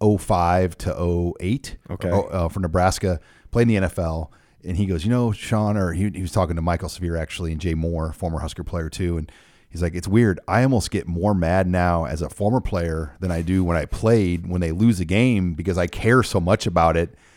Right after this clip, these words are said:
Speaker 1: Do you guys feel that? I mean, like, after this Minnesota game, did you feel kinda just, like, all the fans, like, just, like, their, their anger about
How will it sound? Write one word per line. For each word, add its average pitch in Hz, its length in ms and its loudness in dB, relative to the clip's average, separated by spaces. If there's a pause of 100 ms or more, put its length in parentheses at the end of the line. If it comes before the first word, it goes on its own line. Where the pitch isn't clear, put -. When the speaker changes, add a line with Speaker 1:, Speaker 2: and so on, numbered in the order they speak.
(320)
Speaker 1:
Do 98 100 -2
you 151 120 6
guys 302 260 6
feel 110 240 4
that? 110 240 0
I - 20 0
mean, 120 180 4
like, 104 300 4 (260)
after - 220 0
this 147 140 2
Minnesota 113 440 6
game, 92 220 2
did 90 160 0
you 139 100 4
feel 107 460 6
kinda 95 460 0 (680)
just, - 280 0 (600)
like, 98 300 -2
all 113 160 10
the 113 80 6
fans, 104 480 2
like, 87 160 2
just, 101 240 0
like, 95 160 2
their, 85 260 0
their 82 360 -2 (420)
anger 107 580 2 (180)
about 95 440 2